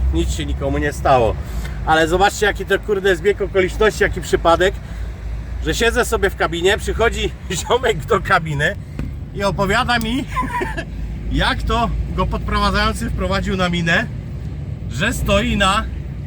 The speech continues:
<clears throat> na naczepie drugiego jakiegoś kierowcy.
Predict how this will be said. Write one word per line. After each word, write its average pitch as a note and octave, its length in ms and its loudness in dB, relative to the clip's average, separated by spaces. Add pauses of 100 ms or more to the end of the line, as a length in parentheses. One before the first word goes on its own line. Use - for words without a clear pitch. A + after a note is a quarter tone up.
(380)
<clears throat> - 880 -4
na G#3+ 120 2
naczepie A#3+ 480 -2
drugiego A3 480 -2 (140)
jakiegoś A3+ 400 -2
kierowcy. D4 580 0